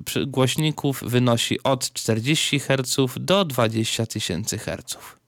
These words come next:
I tych danych po prostu by się tworzyło strasznie dużo, no ale jednak moim zdaniem, no, trochę szkoda, że nie ma takich, takich przedziałów. Teraz jeszcze warto by wyjaśnić, co to jest decybel.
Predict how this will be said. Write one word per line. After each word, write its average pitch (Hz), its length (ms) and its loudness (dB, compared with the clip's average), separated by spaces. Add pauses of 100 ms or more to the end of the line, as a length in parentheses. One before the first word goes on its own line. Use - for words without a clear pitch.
(300)
I 160 140 2
tych 175 280 2
danych 170 360 2
po 151 120 2
prostu 160 280 2
by 139 120 2
się 127 180 0
tworzyło 123 640 4
strasznie 120 520 0
dużo, 117 420 2
no 202 180 2
ale 175 280 4
jednak 143 360 2
moim 135 240 2
zdaniem, 127 420 2
no, 123 120 2
trochę 123 300 0
szkoda, 113 360 2
że 110 140 -6
nie 104 120 -4
ma 107 140 -6
takich, - 440 -12 (1000)
takich 113 360 -2
przedziałów. 101 580 -2 (560)
Teraz 160 260 4
jeszcze 147 200 4
warto 160 260 2
by 143 140 4
wyjaśnić, 131 540 2
co 151 120 2
to 143 120 2
jest 123 200 6
decybel. 107 540 0